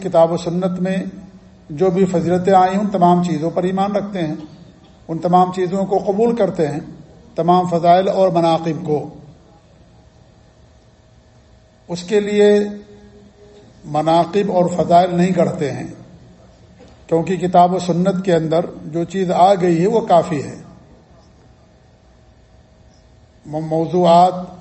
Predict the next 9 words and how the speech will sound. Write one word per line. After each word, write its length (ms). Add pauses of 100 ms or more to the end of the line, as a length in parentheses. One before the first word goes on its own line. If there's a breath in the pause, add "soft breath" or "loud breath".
(140)
اور 300
منکر 540
اور 260
باطل 440 (200)
روایات 540
کی 100
ضرورت 400
نہیں 220
ہے، 160